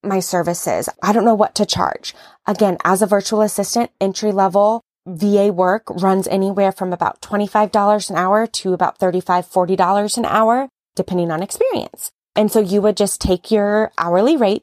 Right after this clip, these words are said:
that you want to charge and times that by the number of hours a client needs. And there's your hourly rate. There's your package price. So if someone wants twenty hours of work a month, and you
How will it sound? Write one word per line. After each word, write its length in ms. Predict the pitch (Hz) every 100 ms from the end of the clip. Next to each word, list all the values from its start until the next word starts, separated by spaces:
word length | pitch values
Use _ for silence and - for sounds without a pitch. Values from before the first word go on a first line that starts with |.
| -
that 180 | 190 -
you 120 | 175
want 200 | 175 -
to 100 | 233
charge 480 | - 170 180 226 - - - -
and 140 | 196
times 300 | - 180 185
that 200 | 202 -
by 160 | 180 175
the 140 | 185
number 340 | 180 165 175
of 200 | 185 190
hours 340 | 170 160 170 175
a 60 |
client 320 | - 175 165 -
needs. 360 | 190 254 - -
And 160 | 180 175
there's 240 | 156 147
your 120 | 185 -
hourly 360 | 180 190 208
rate. 240 | 262 359 - -
There's 220 | 165 175
your 80 | 196
package 360 | 233 - 165
price. 220 | - -
So 120 | - 151
if 60 |
someone 300 | - 185 190
wants 300 | 190 180 - - _ _
twenty 500 | - - 208 202 208
hours 460 | - 180 180 185 180
of 200 | 175 156
work 300 | 165 165 -
a 60 | -
month, 400 | 175 247 302 _ _ -
and 200 | 190 180
you 300 | 185 190